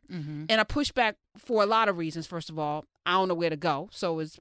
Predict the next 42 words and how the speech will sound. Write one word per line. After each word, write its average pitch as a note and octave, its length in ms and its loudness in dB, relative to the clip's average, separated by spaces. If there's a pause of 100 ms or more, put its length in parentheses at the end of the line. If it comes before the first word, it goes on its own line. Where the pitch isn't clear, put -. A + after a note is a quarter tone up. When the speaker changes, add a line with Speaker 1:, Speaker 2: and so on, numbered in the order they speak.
Speaker 2:
partly G3+ 320 0
Speaker 1:
Which D#4 140 4
is C#4 120 4
a G#3+ 120 4
big C#4 440 4
Speaker 2:
it's C4+ 100 0
a C#4 80 8
Speaker 1:
question D4+ 320 6
Speaker 2:
big, A3 60 0
Speaker 1:
mark. G3 180 4
Speaker 2:
<laughs> - 0 -
it's C4 140 6
a B3+ 40 6
big A#3+ 160 4
problem. G3 360 2 (180)
Speaker 1:
<laughs> - 160 -6
Speaker 2:
But G4+ 200 2
also A#4+ 220 4
when F4+ 140 4
I D#4 60 6
look D#4 280 0
at F4+ 140 0
the D#4 80 -4
Chinese, A3 400 0
for G3 160 -4
example, D#3+ 500 -6 (960)
the G#3+ 80 -2
thing, D4+ 440 0 (140)
not, A#3+ 280 2 (260)
not B3 240 2
being C#4 180 2
citizens, C4 460 -2
couldn't D4+ 220 -4
even B3+ 160 0
have B3 180 2
their A3+ 140 4
wives G3+ 420 4
here. C#3 360 -8
You're G#3 240 -6 (260)
treated C#4+ 340 -2
like F3+ 400 -2
dirt, G3 300 2